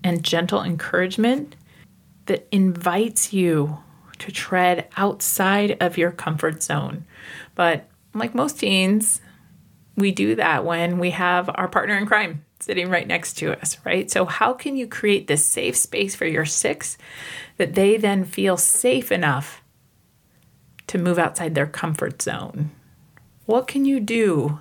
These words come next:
that is playful and fun and goofy together for them to feel the ultimate type of love that they are desiring?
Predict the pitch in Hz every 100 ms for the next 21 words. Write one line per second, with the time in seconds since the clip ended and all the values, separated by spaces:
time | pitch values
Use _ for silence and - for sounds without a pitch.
0 | - 190 190 - - 226 214 175 160 147
1 | - 185 180 180 - 208 208 175 170 -
2 | 180 180 202 214 208 160 147 - 180 165
3 | 175 196 226 185 - 151 - _ _ _
4 | _ _ _ _ _ - 175 175 175 170
5 | - 185 - 175 160 156 151 - _ -
6 | - _ - - 170 170 190 156 - -
7 | - _ _ _ _ - 170 156 175 147
8 | 143 - - - 147 147 147 151 147 151
9 | 104 - 131 151